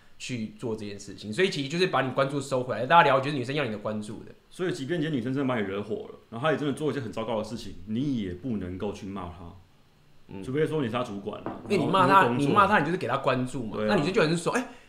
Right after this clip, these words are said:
Speaker 1: 哎，我骂，我戳她，她骂我，哎，我要继续戳，继续骂我，因为她，
Speaker 2: 特别
Speaker 1: 她就想要，她就训练到你，哎，很好，我就是拼命打骂我，骂我，骂我，骂她开心。
Speaker 2: 特别是我，因为我知道很多人是，是自己之前把妹，就是要把她没把成功，然后可能约不出来，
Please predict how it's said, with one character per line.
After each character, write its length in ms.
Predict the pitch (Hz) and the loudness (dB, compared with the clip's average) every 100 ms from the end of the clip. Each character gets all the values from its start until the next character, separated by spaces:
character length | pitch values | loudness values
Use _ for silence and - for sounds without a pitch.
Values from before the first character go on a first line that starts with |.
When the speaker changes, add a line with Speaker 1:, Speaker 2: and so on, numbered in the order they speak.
| - | 0
Speaker 1:
哎， 100 | 254 | 4
我 100 | 170 | 4
骂， 220 | 190 220 | 4 0
我 120 | 170 | 0
戳 280 | 156 226 233 | -2 4 6
她， 80 | 220 | 6
她 140 | 220 | 4
骂 200 | 220 220 | 2 2
我， 200 | 156 123 | 2 0
哎， 180 | 113 240 | 0 0
我 180 | 214 156 | 2 2
要 100 | 214 | 0
继 120 | 220 | 0
续 140 | 226 220 | -2 4
戳， 340 | 214 202 202 | 8 8 6
继 80 | 180 | -2
续 80 | 202 | 2
骂 160 | 220 175 | 4 6
我， 120 | 147 | 10
因 100 | 214 | 10
为 80 | 214 | 12
她， 120 | 226 | 10
Speaker 2:
特 40 | |
别 160 | 151 156 - - - | 8 2 -6 -20 -4
Speaker 1:
她 140 | - 208 | 2 4
就 80 | |
想 220 | 240 156 156 | 4 6 10
要， 140 | 196 | 10
她 140 | 196 233 | 10 4
就 80 | |
训 340 | 220 - 247 214 | 2 0 2 4
练 240 | 226 202 | 6 6
到 180 | 220 185 | 8 8
你， 140 | 147 | 6
哎， 280 | 208 247 240 | 4 4 4
很 160 | 202 220 | 2 4
好， 120 | 180 | 4
我 60 | 143 | 2
就 100 | 190 | 0
是 60 | |
拼 180 | - 202 | -2 0
命 100 | 208 | 2
打 140 | 151 | 2
骂 120 | 202 196 | 4 4
我， 60 | |
骂 140 | 175 175 | 4 2
我， 80 | |
骂 140 | 156 175 | 2 0
我， 100 | 127 | 0
骂 120 | 143 | -2
她 40 | |
开 220 | 170 143 131 | -2 -2 -2
心。 300 | - 104 - | -4 -10 0
Speaker 2:
特 180 | 247 208 | 6 6
别 160 | 151 | 6
是 120 | 147 180 | 2 0
我， 100 | 131 | 2
因 60 | |
为 60 | 208 | 2
我 60 | |
知 40 | 143 | 2
道 80 | 139 | 0
很 160 | 107 | -2
多 180 | 113 147 | 0 0
人 160 | 107 107 | -2 -4
是， 300 | 135 110 - | -4 -6 -8
是 140 | - 143 | -12 -8
自 160 | 151 | -4
己 80 | 117 | -4
之 140 | - | -4
前 240 | 123 107 107 - | -4 -4 -4 -6
把 160 | 101 | -4
妹， 220 | 117 135 - | -2 -2 0
就 120 | 175 | 0
是 100 | 180 - | 0 -2
要 140 | - - | 0 2
把 200 | - - | 0 -2
她 160 | 131 | -2
没 140 | 123 143 | 0 0
把 140 | 104 | 0
成 220 | 101 90 | -2 -4
功， 320 | 101 104 101 - - - - - | -2 -2 -4 -14 -18 -20 -20 -10
然 100 | 147 | -4
后 40 | 160 | 0
可 60 | |
能 80 | 135 | 2
约 80 | 151 | 2
不 80 | 151 | 0
出 220 | 135 131 | -2 0
来， 220 | 95 82 | 0 -2